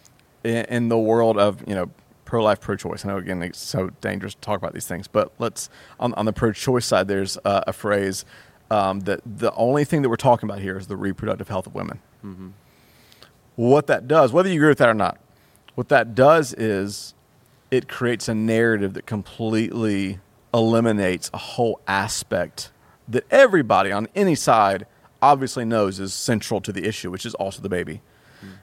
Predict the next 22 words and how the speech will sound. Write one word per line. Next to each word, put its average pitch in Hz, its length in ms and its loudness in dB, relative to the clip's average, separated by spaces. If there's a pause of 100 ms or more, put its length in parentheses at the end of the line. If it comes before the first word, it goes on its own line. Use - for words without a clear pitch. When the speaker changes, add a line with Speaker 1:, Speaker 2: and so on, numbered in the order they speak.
(260)
Speaker 1:
But 123 220 4
when 120 140 0
that, 120 340 2
so 147 100 -2
that 127 120 4
argument 135 420 2
is 95 100 -6
made, 104 280 0
what's 101 220 -4
made 113 320 0
is 101 200 -6 (380)
you're 117 240 0
saying 139 560 2
it 110 180 -2
and 110 140 -6
phrasing 117 480 -2
it 101 100 -4
in 95 60 -6
a 95 40 -4
way 95 380 -2 (320)
to 127 120 -6
where 98 480 0